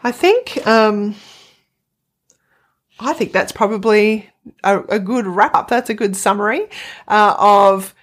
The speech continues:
the, the ladder of, you know, dietary approach, remembering that what you're wa-, ultimately looking for, and it might take you a couple of months through to even a couple of years, um,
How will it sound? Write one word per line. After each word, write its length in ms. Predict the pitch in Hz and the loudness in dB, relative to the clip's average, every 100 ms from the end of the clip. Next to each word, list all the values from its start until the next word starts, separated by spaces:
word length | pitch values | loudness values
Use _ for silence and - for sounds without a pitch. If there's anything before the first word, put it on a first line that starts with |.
| _ _ _ _ _ _ _ | _ _ _ _ _ _ _
the, 140 | - 196 | -10 -8
the 180 | - 180 | -6 -2
ladder 460 | 208 233 247 220 | 2 2 2 0
of, 240 | 202 202 - | -2 -6 -12
you 120 | 214 | -6
know, 100 | 202 | -4
dietary 520 | 190 208 196 - 208 190 | -2 2 2 0 0 -2
approach, 520 | 190 196 151 - - | -2 -4 -4 -4 -4
remembering 640 | 190 208 233 226 233 208 | -2 0 -2 -2 -2 -2
that 180 | 190 156 | -2 -2
what 200 | 196 190 | -4 -6
you're 100 | 208 | -8
wa-, 240 | 185 247 - | -6 -6 0
ultimately 600 | 254 330 - 330 302 208 | 2 2 -2 -4 -4 -4
looking 320 | 180 190 190 | -6 -6 -8
for, 360 | 190 165 151 - | -6 -4 -4 -4
and 120 | 214 | -4
it 100 | 220 | -4
might 300 | 240 311 440 | -4 -4 -4
take 400 | - 196 196 - | -4 -4 -4 -4
you 400 | 180 185 185 190 - - - _ _ _ _ _ - | -2 0 0 -4 -12 -20 -20 _ _ _ _ _ -18
a 40 | |
couple 280 | - 202 202 | -4 -2 -2
of 80 | 196 | 0
months 340 | 196 196 196 | 2 2 0
through 220 | - 240 240 | -4 -4 -2
to 120 | 247 | -2
even 240 | 294 381 | -4 -4
a 60 | 403 | -4
couple 320 | - 220 196 | -4 -4 -4
of 160 | 180 165 | -4 -8
years, 920 | 170 185 208 127 165 262 339 - - - - - | -10 -6 -4 0 0 0 -2 -6 -8 -16 -20 -6
um, 600 | 190 190 185 185 170 139 | 0 2 2 0 -6 -12